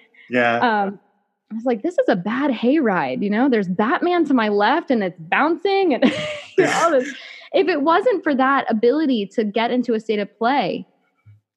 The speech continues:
Speaker 2: I probably would have been in the fetal position, terrified. I'm about to go to the hospital. I'm about to go
Speaker 1: Mm.
Speaker 2: to a place where, you know, lots, you know, there's so much stress. What if I'm a burden? What if this? What if that? All the thoughts could go a million miles an hour.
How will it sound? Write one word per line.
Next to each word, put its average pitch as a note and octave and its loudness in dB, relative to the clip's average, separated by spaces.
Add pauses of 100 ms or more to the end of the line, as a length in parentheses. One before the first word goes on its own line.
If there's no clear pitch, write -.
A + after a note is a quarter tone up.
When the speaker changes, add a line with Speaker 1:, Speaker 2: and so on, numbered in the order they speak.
(240)
Speaker 2:
I A#3+ 0
probably C#4+ 0
would A#3 2
have G#3+ -2
been A3 0
in G#3+ 0
the G3+ -2
fetal C4+ -2
position, F3+ -6
terrified. A#3+ -2
I'm G#3+ -2
about G#3+ -2
to F#3+ -10
go G3 0
to F#3+ 0
the F#3 -4 (120)
hospital. C4 -4
I'm B3 0
about A3 -2
to - -20
go G#3 0
Speaker 1:
Mm. A3+ -4
Speaker 2:
to G#3 0
a G3 -4
place A#3 -4
where, F#3 -2 (1000)
you A3+ 0
know, G3 -2 (460)
lots, G#3 -4 (340)
you B3 0
know, G#3+ 0
there's G#3+ -2
so C#4 2
much D#4+ 2
stress. - -6
What A#3+ 0
if A#3 -4
I'm A#3+ 2
a G#3+ 0
burden? A3+ 0
What B3 0
if C4 -8
this? C4+ -4
What A#3 -2
if A3+ -6
that? C4 -6
All B3+ 0
the C4 -2
thoughts A#3+ -6
could A3+ -4
go A3 -2
a G#3 -2
million G#3 -2
miles F#3+ -4
an F#3+ -6
hour. F#3 -8